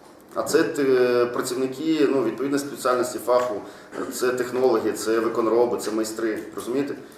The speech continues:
А він завтра не може вийти на лінію, не може вийти завтра на маршрут, на роботу, тому що в нього немає комплектуючих якихось, або в нього немає бітуму, або немає чим, е, машину за-, заправити. І ви-, відповідно його власник, власник цього підприємства,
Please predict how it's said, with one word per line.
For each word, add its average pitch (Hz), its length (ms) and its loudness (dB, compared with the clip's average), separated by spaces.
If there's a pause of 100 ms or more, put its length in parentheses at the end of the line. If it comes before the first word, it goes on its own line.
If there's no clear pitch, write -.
(200)
А 113 160 2
він 175 100 6
завтра 180 280 8
не 160 80 2
може 147 240 4
вийти 123 280 2
на 117 300 4
лінію, 175 280 2
не 120 80 2
може 135 260 2
вийти 123 300 -2
завтра 110 340 -2
на 117 60 -2
маршрут, 123 380 -4
на 120 80 0
роботу, 135 380 -2
тому - 180 -2
що 123 140 -4
в 120 60 -4
нього 151 200 0
немає 131 880 4
комплектуючих 120 640 -4 (100)
якихось, 101 220 -10
або 104 140 -4
в 127 100 -2
нього 135 140 2
немає 127 440 2
бітуму, 104 400 -6 (160)
або 98 160 -4 (360)
немає 135 240 4
чим, 139 140 -2
е, 117 360 -4
машину 117 280 -4
за-, 87 240 -8
заправити. 87 380 -10 (840)
І 107 40 -10
ви-, 110 100 -6 (300)
відповідно 151 420 0
його 156 240 0
власник, 120 440 6
власник 123 300 2
цього 120 140 -2
підприємства, 107 540 -2